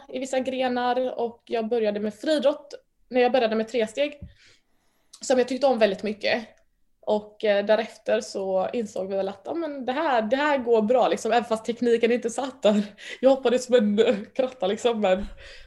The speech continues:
resultaten kom. <laughs> Ehm, och sen så fick jag vara med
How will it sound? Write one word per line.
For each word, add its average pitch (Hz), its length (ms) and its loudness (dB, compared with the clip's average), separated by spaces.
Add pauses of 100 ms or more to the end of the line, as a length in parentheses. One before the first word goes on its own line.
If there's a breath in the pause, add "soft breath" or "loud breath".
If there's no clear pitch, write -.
(160 loud breath)
resultaten 262 580 4
kom. 311 360 6
<laughs> 539 1400 2
Ehm, 247 680 4 (500 loud breath)
och 262 160 6
sen 277 180 10
så 277 120 2
fick 285 160 -2
jag 269 100 6
vara 294 120 6
med 269 260 4